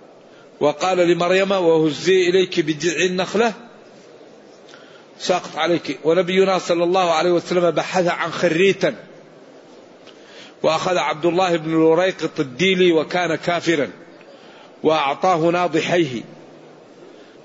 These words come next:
ووفى لهم، وأخذ طريق ليست معهودة حتى جاء للمدينة، لم يأخذ به طريق البحر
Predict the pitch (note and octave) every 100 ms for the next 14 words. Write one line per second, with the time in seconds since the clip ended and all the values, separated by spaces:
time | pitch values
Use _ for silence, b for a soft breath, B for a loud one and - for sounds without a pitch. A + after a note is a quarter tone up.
0 | - D#3+ D#3+ E3 C#3 F#3 F3+ E3+ D#3+ D3
1 | E3+ D#3+ - F#3 F3 - F3+ G#3 - -
2 | - - B B B B - - D#3+ G3+
3 | - F#3+ D#3+ E3+ C3+ E3 G3 F#3 F3 -
4 | - B B - - F3 - G3 F#3 E3
5 | - - - C#3+ F#3 E3+ E3+ E3 D#3+ D#3+
6 | D3+ F#3 D3+ F#2+ - - - B B B
7 | D3+ F3+ G3 G3 F#3 E3 F3+ F#3+ F#3 F3+
8 | F#3 F#3 F3 D#3+ E3 D#3 D3+ F3+ - G#3+